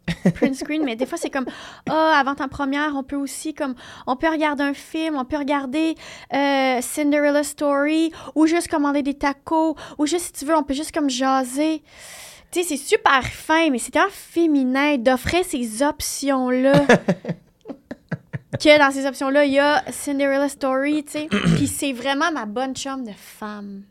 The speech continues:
Speaker 2: Ouais.
Speaker 1: qui ferait ça. Il y a ça aussi. Quelque chose de vraiment féminin. Pas juste, pas lesbienne, juste comme féminin.
Speaker 2: Ouais.
Speaker 1: C'est très féminin de ta part.
Speaker 2: Ouais.
Speaker 1: Puis, euh, moi, je profite de ça chaque jour, puis j'adore ça.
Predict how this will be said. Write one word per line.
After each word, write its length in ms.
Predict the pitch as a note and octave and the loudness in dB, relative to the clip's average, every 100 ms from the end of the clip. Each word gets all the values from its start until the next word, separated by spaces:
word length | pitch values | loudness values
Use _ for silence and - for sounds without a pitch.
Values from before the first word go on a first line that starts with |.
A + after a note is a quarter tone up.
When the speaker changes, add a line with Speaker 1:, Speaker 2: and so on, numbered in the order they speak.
| _ _ _ - | _ _ _ -8
Speaker 2:
Ouais. 160 | F#2+ F#2 - | -6 -6 -8
Speaker 1:
qui 120 | - | -20
ferait 240 | - - G#3+ | -16 -14 -14
ça. 200 | - G#3 - _ _ _ _ _ _ - | -16 -18 -20 _ _ _ _ _ _ -12
Il 60 | |
y 20 | |
a 40 | B3+ | -12
ça 200 | - D4+ | -8 -8
aussi. 280 | D4 C4 C#4 | -8 -14 -16
Quelque 260 | - _ | -20 _
chose 120 | E4 D#4+ | -6 -6
de 60 | |
vraiment 300 | A#3 B3+ C4+ | -6 -6 -6
féminin. 640 | C4+ - C#4 B3 A3+ A3+ A3+ | -8 -10 -8 -8 -10 -12 -10
Pas 120 | F4 | -8
juste, 220 | E4+ - _ | -8 -10 _
pas 100 | F#4+ | -6
lesbienne, 320 | F4+ G3+ A3+ A#3 | -4 -4 -6 -6
juste 180 | E4 | -4
comme 140 | D#4 A3 - _ _ | -6 -6 -12 _ _
féminin. 680 | _ - D#4+ E4 C4 A3 G#3+ G#3+ | _ -10 -2 0 0 -4 -10 -6
Speaker 2:
Ouais. 300 | - C#3 G2 - | 0 2 0 -4
Speaker 1:
C'est 220 | - B3 | -18 -18
très 200 | - D#4+ | -4 -4
féminin 380 | E4 C4 A#3+ A#3 | -4 -8 -10 -10
de 60 | A#3+ | -12
ta 180 | - A3+ | -14 -14
part. 420 | - A3+ A#3 C4+ _ _ _ | -12 -12 -12 -16 _ _ _
Speaker 2:
Ouais. 220 | F#2+ F#2 | -4 -4
Speaker 1:
Puis, 300 | - A3+ A3+ G#3+ | -6 -12 -12 -12
euh, 400 | G#3+ G#3+ G#3+ G#3 G#3 _ _ _ _ | -12 -14 -14 -14 -18 _ _ _ _
moi, 200 | G#3 A3+ | -12 -12
je 80 | A3+ | -12
profite 260 | - G#3+ A3+ | -12 -10 -10
de 60 | |
ça 140 | A3 A#3 | -10 -12
chaque 160 | A3 | -12
jour, 120 | A3 B3 | -12 -12
puis 100 | A#3 | -10
j'adore 280 | G#3 G3+ | -10 -12
ça. 140 | - | -14